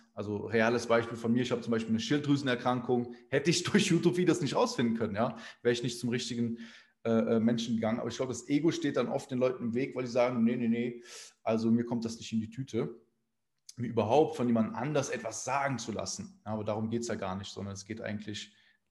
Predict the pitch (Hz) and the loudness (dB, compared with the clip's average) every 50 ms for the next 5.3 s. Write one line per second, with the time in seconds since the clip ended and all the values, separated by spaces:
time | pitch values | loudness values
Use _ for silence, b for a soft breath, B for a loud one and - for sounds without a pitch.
0 | _ _ _ _ _ _ - 110 107 - - 113 113 110 110 120 135 143 139 - | _ _ _ _ _ _ -4 -4 -4 -2 -4 -4 -4 -2 0 0 2 0 0 0
1 | - 139 123 120 127 139 143 151 156 - - - - - - _ _ _ _ _ | 0 -2 -2 0 2 2 2 2 0 -2 -6 -12 -16 -18 -20 _ _ _ _ _
2 | _ _ _ _ 127 120 135 160 165 156 - 160 - 139 131 127 - - 143 143 | _ _ _ _ 0 0 2 0 0 -2 -4 -4 -2 -2 -2 -2 -4 -6 -4 -4
3 | 143 143 131 - - - - - - 123 123 - - 110 110 117 131 - - - | -4 -4 -6 -10 -12 -10 -8 -6 -4 -2 -4 -4 -4 -6 -6 -6 -4 -6 -6 -6
4 | - - 113 - 98 107 131 139 117 113 104 104 117 120 120 117 117 110 110 110 | -6 -12 -10 -6 -6 -6 -6 -6 -10 -12 -10 -8 -8 -8 -8 -8 -8 -8 -8 -8
5 | - 131 147 190 226 - | -8 -8 -6 -6 -8 -10